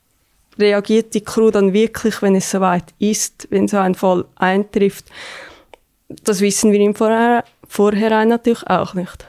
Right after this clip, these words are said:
Aber, äh, also diese Crew hat echt genial reagiert.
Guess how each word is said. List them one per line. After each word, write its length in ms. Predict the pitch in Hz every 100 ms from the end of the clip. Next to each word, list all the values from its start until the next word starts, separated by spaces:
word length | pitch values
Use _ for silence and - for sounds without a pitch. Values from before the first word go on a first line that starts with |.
| _ -
Aber, 360 | - 185 - 196
äh, 120 | 190 165 - -
also 220 | 202 202
diese 260 | 208 202
Crew 300 | 202 - 208
hat 260 | 196 190 - _ _
echt 540 | 190 180 - - - - _ _ _ _ _ _ _ -
genial 420 | 208 190 185 185
reagiert. 580 | 180 180 185 185 -